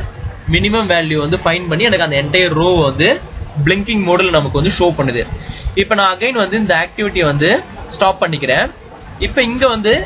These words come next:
ஏதாவது ஒரு செல்லுல வந்து நானு ஃபார்ட்டி என்டர் பண்றேன். ஃபார்ட்டி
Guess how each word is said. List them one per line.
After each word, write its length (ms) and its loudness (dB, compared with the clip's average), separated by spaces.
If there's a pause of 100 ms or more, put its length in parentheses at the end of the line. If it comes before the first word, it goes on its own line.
(180)
ஏதாவது 340 2
ஒரு 160 2
செல்லுல 280 2
வந்து 160 -2
நானு 180 0 (280)
ஃபார்ட்டி 400 0 (140)
என்டர் 300 -4
பண்றேன். 380 0 (1120)
ஃபார்ட்டி 320 2